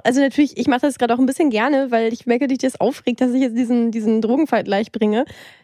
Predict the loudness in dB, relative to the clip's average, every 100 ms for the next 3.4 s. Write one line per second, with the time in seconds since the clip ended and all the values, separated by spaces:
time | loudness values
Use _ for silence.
0 | _ -2 0 2 0 2 2 2 2 0
1 | 0 0 0 0 0 0 0 0 -2 -4
2 | -6 -2 0 2 0 0 0 2 0 -2
3 | -2 -2 -2